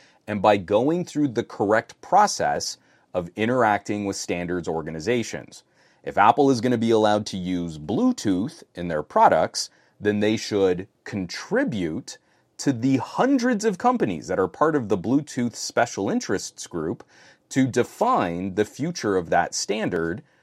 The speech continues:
for better interoperability and better security. If Apple doesn't want to contribute to the special interests group, that's fine. But then Apple should not be allowed to use Bluetooth.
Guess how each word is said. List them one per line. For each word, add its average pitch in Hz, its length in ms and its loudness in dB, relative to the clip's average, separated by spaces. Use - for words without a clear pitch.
for - 220 -2
better 104 300 6
interoperability 104 1400 0
and 101 180 -4
better 78 220 -4
security. 104 760 -2
If - 100 -2
Apple 202 260 8
doesn't 214 400 2
want 220 340 4
to 135 120 2
contribute 117 680 -2
to 127 220 2
the 107 260 6
special 123 460 2
interests 165 400 -2
group, 90 380 -6
that's 90 480 -2
fine. 220 520 -4
But 104 140 -4
then 110 260 0
Apple 85 300 -2
should 131 220 -6
not 90 220 -2
be 92 100 -4
allowed 80 420 0
to 92 100 -12
use 92 280 -6
Bluetooth. 143 640 0